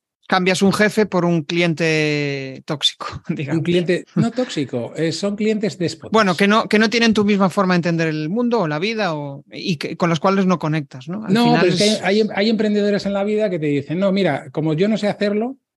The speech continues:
Speaker 2: no, perdón, yo sí que sé hacerlo, pero no tengo tiempo para montarlo, así que móntamelo tú y te lo delego en ti",
Speaker 1: Sí,
Speaker 2: ¿vale?
Speaker 1: se-, servicio, claro.
Speaker 2: Y dices, y dices, "Mm, no, no estás entendiendo mi propuesta
Speaker 1: Yo no
Speaker 2: de
Speaker 1: lo
Speaker 2: valor".
Speaker 1: entiendo así.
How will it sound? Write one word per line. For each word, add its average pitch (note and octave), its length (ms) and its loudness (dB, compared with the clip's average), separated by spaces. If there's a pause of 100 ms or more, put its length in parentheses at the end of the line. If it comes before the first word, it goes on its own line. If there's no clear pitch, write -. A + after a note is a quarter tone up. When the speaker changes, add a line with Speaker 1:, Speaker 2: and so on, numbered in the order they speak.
Speaker 2:
no, E3+ 140 0
perdón, D3+ 400 0
yo G3 120 -2
sí A#3 140 -2
que A3 120 -2
sé G3 100 -2
hacerlo, A#2 320 -2
pero C#3 160 -2
no F3+ 80 0
tengo F3+ 160 -2
tiempo C#3 240 0
para B2 160 -2
montarlo, G#2 320 -4
así B2 120 -2
que A2+ 100 -4
móntamelo F3+ 360 4
tú B3 240 0 (640)
y C3 200 2
te C3 100 -2
lo B2+ 80 0
delego D3 260 0
en C#3+ 80 -2
ti", A#2+ 80 -4
Speaker 1:
Sí, E3+ 400 2
Speaker 2:
¿vale? D#3+ 160 -2
Speaker 1:
se-, G3 180 0
servicio, E3 600 2 (200)
claro. D3 300 -2
Speaker 2:
Y E3 160 0
dices, D3 500 -2
y D3+ 100 0
dices, B2 680 0
"Mm, B2 1080 0 (220)
no, C3+ 280 -2
no C3 180 -2
estás C3 220 -6
entendiendo B2 440 -2
mi A#2 140 -2
propuesta A2+ 320 -4
Speaker 1:
Yo F3+ 60 4
no F3+ 80 4
Speaker 2:
de - 20 2
Speaker 1:
lo E3+ 40 2
Speaker 2:
valor". E3+ 80 4
Speaker 1:
entiendo D#3+ 240 0
así. C#3+ 240 -8